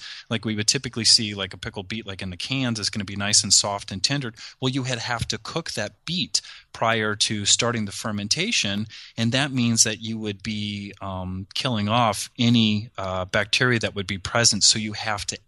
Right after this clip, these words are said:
add a bacteria to that, the bacteria that we want. You would have to add that starter to that to, to get the pickling process.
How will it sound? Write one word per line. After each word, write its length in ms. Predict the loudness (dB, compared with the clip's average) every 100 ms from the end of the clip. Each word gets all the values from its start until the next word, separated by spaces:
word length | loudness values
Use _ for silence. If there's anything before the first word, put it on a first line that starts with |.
| -6
add 500 | -4 -2 -2 -4 -10 -14 -18 -10 -6
a 60 |
bacteria 640 | 0 0 2 0 2 0 0
to 340 | 0 4 2
that, 480 | 2 2 0 -4 -6
the 100 | -2
bacteria 500 | -2 -2 0 2 2
that 120 | 0
we 80 | 0
want. 240 | 2 2
You 80 | 2
would 120 | 0
have 200 | 0 -2
to 240 | -2 -2 2
add 200 | 4 4
that 160 | 4
starter 360 | 4 4 0 0
to 240 | -2 -2
that 180 | -2 -4
to, 180 | -4 -4
to 200 | -2 -4
get 300 | 0 0 0
the 80 | -2
pickling 460 | -2 -4 -2 -4
process. 800 | -2 -4 0 2 2 0 2 2